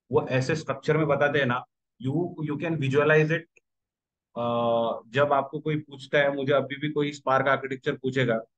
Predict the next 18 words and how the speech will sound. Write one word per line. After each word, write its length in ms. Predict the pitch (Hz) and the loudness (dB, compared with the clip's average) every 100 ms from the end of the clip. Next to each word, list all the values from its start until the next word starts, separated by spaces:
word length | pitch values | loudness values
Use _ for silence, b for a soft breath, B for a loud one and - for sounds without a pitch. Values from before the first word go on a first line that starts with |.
| _ _ | _ _
I 80 | 127 | 0
can 260 | 131 147 151 | 2 4 2
visualize 480 | 135 131 147 147 135 | 2 2 2 2 -2
the 140 | 151 | -6
Spark 320 | - 127 123 | -2 -2 0
architecture। 520 | 107 107 98 - 104 98 117 | -4 -8 -12 -12 -12 -8 -2
यहाँ 220 | 120 123 | 0 0
पे 180 | 131 127 | 2 2
yarn 220 | 123 123 | 2 0
resource 280 | 127 131 127 | -4 -8 -6
manager 360 | 123 120 127 127 | -4 -2 -2 -2
है, 80 | 127 | -2
यहाँ 160 | 117 | -2
पे 140 | 117 123 - _ _ - | -4 -8 -10 _ _ -6
application 440 | 120 127 135 131 | -4 -2 -2 0
master 340 | 127 127 - 127 | 0 0 -4 -4
container 500 | 127 120 127 127 | -2 0 2 2
है, 120 | 123 | 2